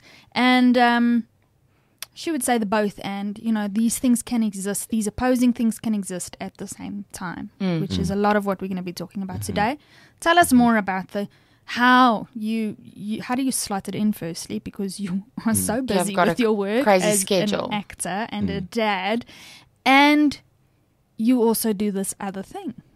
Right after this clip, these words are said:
Speaker 1: You
Speaker 3: Mm-hmm.
Speaker 1: know, would, is it your side hustle? Is it your main, what would you
Speaker 2: Is
Speaker 1: say?
Speaker 2: it your passion? Is it just
Speaker 3: It's definitely a passion. Um, I think, look,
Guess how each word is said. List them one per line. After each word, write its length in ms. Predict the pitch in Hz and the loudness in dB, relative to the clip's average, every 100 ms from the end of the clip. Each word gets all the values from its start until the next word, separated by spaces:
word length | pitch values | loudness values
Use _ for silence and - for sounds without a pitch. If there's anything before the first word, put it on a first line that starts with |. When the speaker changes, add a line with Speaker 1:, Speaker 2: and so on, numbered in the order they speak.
| _ | _
Speaker 1:
You 80 | 110 | -4
Speaker 3:
Mm-hmm. 180 | 95 214 | -2 0
Speaker 1:
know, 140 | 214 | 2
would, 200 | 247 254 | 2 2
is 100 | 262 226 | 0 -2
it 120 | - | -2
your 60 | |
side 300 | 202 226 247 | -4 0 0
hustle? 340 | 311 320 - 339 | 2 -2 -4 -4
Is 120 | 226 | -4
it 100 | 180 | -6
your 80 | 175 | -6
main, 180 | 202 277 | 0 2
what 220 | 269 294 - | 4 2 4
would 140 | 320 | 4
you 40 | 311 | 4
Speaker 2:
Is 100 | 196 | 2
Speaker 1:
say? 80 | 214 | 0
Speaker 2:
it 60 | |
your 120 | 180 | 0
passion? 500 | 180 220 240 - 240 | 2 2 4 2 0
Is 120 | 185 170 | 0 -4
it 120 | 165 | -8
just 560 | - 151 - - - - | -8 -10 -10 -12 -10 -4
Speaker 3:
It's 160 | 127 | -2
definitely 460 | - 139 151 160 131 | 0 -2 0 -2 -2
a 40 | 113 | -2
passion. 560 | 110 95 85 - 80 78 - - | -2 -4 -6 -10 -10 -12 -10 -2
Um, 180 | 101 - | 0 2
I 100 | 110 | 0
think, 480 | 113 123 117 - - | 2 0 0 -4 -8
look, 340 | 107 90 - | -2 -2 -4